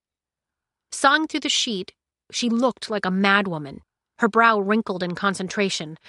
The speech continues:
her hair knotted, her complexion damp and blotchy, red lines drawn into her cheeks from the gag. But the adrenaline had her working quickly, and soon she was kicking away the material.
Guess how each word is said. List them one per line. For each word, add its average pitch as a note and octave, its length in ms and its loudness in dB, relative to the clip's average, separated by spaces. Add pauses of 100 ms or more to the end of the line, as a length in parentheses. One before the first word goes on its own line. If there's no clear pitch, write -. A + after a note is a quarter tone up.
(180)
her A3+ 100 2
hair G#3 240 2
knotted, F3+ 460 2 (300)
her A#3 100 4
complexion A#3 720 0
damp G3+ 340 2
and F#3 200 -4
blotchy, F#3+ 560 0 (240)
red A3+ 320 4
lines G#3+ 480 0
drawn G#3 340 2
into G3 260 0
her F#3+ 120 -4
cheeks - 440 -6
from G3 200 -2
the F#3+ 80 -2
gag. F#3+ 460 -2 (520)
But G#3+ 140 4
the G#3 180 0
adrenaline G#3+ 600 2
had G3 180 0
her G3 140 2
working G3+ 420 -2
quickly, E3+ 560 -8 (260)
and A3 140 4
soon C4 420 -2 (160)
she - 200 0
was G#3+ 160 2
kicking B3+ 360 0
away A3 220 4
the G3+ 80 0
material. F#3+ 680 -4